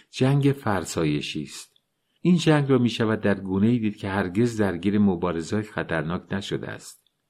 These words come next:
شاید گونهٔ کاملاً مسلحی که در آن احتمال مجروح شدن بسیار کم است. در این گونه همهٔ دعواها با ژست و قیافه گرفتن‌های قراردادی برطرف می‌شود. در هر رقابتی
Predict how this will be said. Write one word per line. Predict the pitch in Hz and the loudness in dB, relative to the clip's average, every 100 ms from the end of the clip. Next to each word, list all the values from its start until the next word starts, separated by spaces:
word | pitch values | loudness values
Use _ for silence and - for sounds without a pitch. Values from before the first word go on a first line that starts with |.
| _ | _
شاید | - 80 78 92 | -8 -4 -2 -4
گونهٔ | - 95 95 104 | -4 -2 0 0
کاملاً | - 101 101 101 | 0 0 2 2
مسلحی | 98 98 - 98 95 104 123 123 - _ | 2 -2 -2 -2 0 -2 -2 -4 -6 _
که | - 90 | -4 -4
در | 98 92 92 - | -2 -2 -4 -2
آن | 113 | 0
احتمال | 117 - 101 98 107 | -2 -2 -2 0 0
مجروح | 107 101 92 90 90 | 0 0 0 -4 -6
شدن | - 90 104 101 | -6 -4 -2 0
بسیار | 92 - - 98 104 - | -2 -4 -4 -2 -2 -6
کم | - 95 87 | -10 -8 -8
است. | - - - _ _ _ _ _ | -12 -16 -20 _ _ _ _ _
در | 120 | 2
این | 156 190 | 4 4
گونه | 165 147 | 2 2
همهٔ | 131 123 139 139 | 2 0 2 2
دعواها | 110 101 95 98 110 | 4 2 0 -2 0
با | 104 | 0
ژست | 92 90 135 135 - | -2 0 0 0 -6
و | |
قیافه | - 98 95 87 90 | -4 -2 -4 -4 -4
گرفتن‌های | 90 87 - 87 92 107 | -2 -4 -6 -6 -2 -4
قراردادی | 107 - 92 85 85 73 76 76 98 - _ | -4 -4 -4 -2 -4 -4 -6 -4 -6 -8 _
برطرف | 92 90 - 90 110 - | -2 -2 -4 -4 -4 -8
می‌شود. | 76 - 62 53 - _ _ _ _ | -10 -10 -12 -14 -18 _ _ _ _
در | 76 71 | -4 -2
هر | 87 | -2
رقابتی | 110 113 101 101 107 113 131 131 | -2 -2 -2 0 0 -2 -6 -6